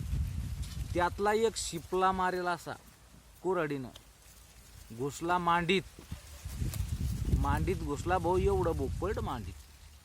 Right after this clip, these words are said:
वर्ग चौथा. चौथा वर्गात मांडीत घुसलं.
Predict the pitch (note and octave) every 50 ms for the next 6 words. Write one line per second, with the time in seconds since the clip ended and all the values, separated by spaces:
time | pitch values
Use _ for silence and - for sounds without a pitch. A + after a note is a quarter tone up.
0 | - - - - - - - - - - - - - - - - - - - -
1 | A#2 A#2+ C3 D3 D3+ D3+ D3 E3 D3+ - F3+ E3+ E3+ D#3+ C3 - A#2+ G#2+ - -
2 | - - - - - - - - - - - - - - - - - - - -
3 | - - - - - - - - - - - - - - - - - - - -
4 | - - - - D#3+ E3+ F3+ F3 - - C#3+ C#3+ D3+ D#3 D#3 D3 D3 C#3+ B2+ -
5 | G#2+ B2+ C#3 D3 D#3 D#3 D#3+ E3 E3+ E3+ F#3 D#3+ D#3 D3 C3 B2+ C3+ C3+ - -
6 | F3 F3+ F#3+